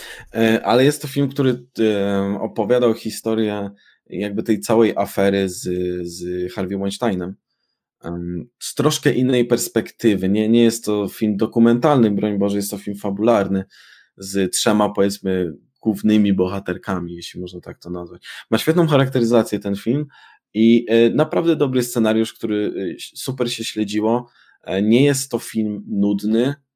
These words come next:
więc myślę, że jest bardzo przystępny dla, dla wielu osób, jeśli chcą chociaż w takim małym stopniu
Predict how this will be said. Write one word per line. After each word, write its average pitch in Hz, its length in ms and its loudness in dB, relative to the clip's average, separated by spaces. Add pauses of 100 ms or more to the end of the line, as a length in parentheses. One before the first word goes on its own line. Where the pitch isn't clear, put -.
więc 104 360 -16
myślę, 110 300 -2
że 107 80 -4
jest 104 140 -4
bardzo 104 260 -4
przystępny 101 600 -8
dla, 95 300 -6 (340)
dla 101 100 -2
wielu 101 240 4
osób, 101 260 0
jeśli 98 220 -2
chcą 98 280 -2 (300)
chociaż 107 360 -2
w - 40 -18
takim 101 280 -2
małym 101 320 4
stopniu 98 640 -2